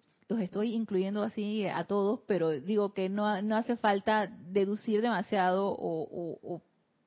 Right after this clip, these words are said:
que todos estamos incluidos en esto porque todos estamos encarnados y estamos en el aprendizaje. Así que sí, todos estamos incluidos <laughs> en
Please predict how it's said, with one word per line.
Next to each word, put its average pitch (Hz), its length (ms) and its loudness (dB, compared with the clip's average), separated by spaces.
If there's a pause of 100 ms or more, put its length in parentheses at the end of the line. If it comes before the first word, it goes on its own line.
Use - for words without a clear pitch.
(100)
que 214 100 0
todos 220 200 2
estamos 220 260 2
incluidos 202 360 4
en 190 140 0
esto 214 160 -2
porque 175 200 -6
todos 170 140 0
estamos 214 300 0
encarnados 170 520 -2
y 202 40 0
estamos 185 280 -2
en 208 100 -2
el 175 100 -2
aprendizaje. 160 760 -4 (480)
Así 254 140 -2
que - 140 2
sí, 285 340 4 (260)
todos 320 220 10
estamos 320 300 4
incluidos 262 420 4
<laughs> - 0 -
en 294 260 4